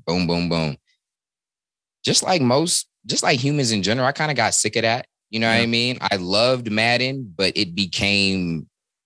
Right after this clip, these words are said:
Speaker 1: it was like a leech. You know what I mean? And I
Speaker 2: Mm.
Speaker 1: was like, "I gotta do some other stuff." And every time I tried, people were like, "Just stick to Madden."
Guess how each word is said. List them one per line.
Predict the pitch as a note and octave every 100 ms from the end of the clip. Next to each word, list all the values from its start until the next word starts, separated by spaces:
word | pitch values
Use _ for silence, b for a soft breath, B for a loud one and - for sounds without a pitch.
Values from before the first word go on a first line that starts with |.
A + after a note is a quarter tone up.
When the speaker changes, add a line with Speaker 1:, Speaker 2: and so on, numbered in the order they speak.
| -
Speaker 1:
it |
was | G#2+
like | G2 D#2
a | C#2+
leech. | F2 G2+ - - _ _ _ _ -
You | G2
know |
what | G2+
I |
mean? | G#2+
And | G2+
I |
Speaker 2:
Mm. | F2+
Speaker 1:
was |
like, | F#2+
"I | G2+ G2 D2
gotta | - F#2 G2 F2+
do | D#2+ F2+ F2
some | F2+ F2
other | F2+ E2+
stuff." | D#2 D2+ C#2 D#2
And | F2+
every | G2
time | G2 G2 G2
I | F#2+
tried, | - A#2 A2+
people | C#3 D#3+
were | E3+
like, | E3+ E3
"Just | B3+ -
stick | C4 -
to | B3+
Madden." | C4+ D#4 D#4 D4+ A3+